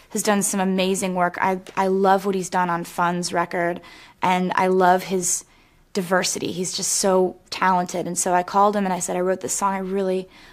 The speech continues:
want you to work on it with me." And I played it for him, and he was like, "Let's go. This is great." And, and he did such an amazing job on it.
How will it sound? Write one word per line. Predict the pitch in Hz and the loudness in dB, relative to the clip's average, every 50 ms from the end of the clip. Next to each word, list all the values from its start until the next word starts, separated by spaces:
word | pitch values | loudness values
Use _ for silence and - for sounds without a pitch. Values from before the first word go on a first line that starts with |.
| - - - | -18 -10 -6
want | 202 190 - | -6 -4 -4
you | 208 196 | -4 -4
to | 185 | -2
work | 180 185 190 185 - | -2 -4 -4 -4 -6
on | 180 180 | -6 -6
it | 165 - | -6 -6
with | 175 - - | -8 -8 -8
me." | 175 165 160 165 170 - - - - - - - - _ - | -8 -6 -6 -8 -10 -12 -18 -20 -20 -20 -20 -20 -20 _ -6
And | - 196 190 190 190 185 | -2 0 0 0 0 -2
I | - - | -2 -4
played | 190 - 202 190 190 190 | -4 -2 -2 -2 -2 -2
it | 196 | -4
for | - - 196 185 185 | -6 -4 -4 -2 -2
him, | 180 180 180 | -2 -2 -2
and | 175 175 | -4 -6
he | - - 185 | -8 -8 -10
was | 185 180 175 - | -10 -8 -8 -8
like, | 170 - - | -10 -8 -6
"Let's | 180 185 196 190 190 208 208 - - - - - 175 - | -4 0 2 2 2 2 0 -4 -8 -8 -10 -14 -8 0
go. | - 196 208 220 208 196 175 - - - - _ _ _ _ _ _ - - - _ - | 2 6 6 8 8 8 6 4 2 -6 -14 _ _ _ _ _ _ -20 -20 -18 _ -2
This | 202 208 - | 0 0 0
is | 214 196 | 0 -2
great." | - - 202 196 190 214 196 202 185 156 - - - - _ - | -2 -2 -2 2 4 4 6 6 4 2 0 -4 -6 -10 _ 0
And, | - 202 196 196 196 - - - | 0 2 2 2 0 -2 -2 -2
and | 190 196 196 196 185 | 0 0 0 0 -2
he | 190 - - - 226 | -4 -6 -2 0 2
did | 202 208 196 190 | 2 2 2 0
such | - 208 185 - | 0 -2 -2 -2
an | 185 180 | -2 -2
amazing | 180 175 180 175 180 180 180 175 170 | -2 0 0 -2 -2 -2 -4 -8 -8
job | 165 170 - 156 - | -6 -6 -6 -6 -6
on | - 82 60 | -8 -10 -10
it. | - | -12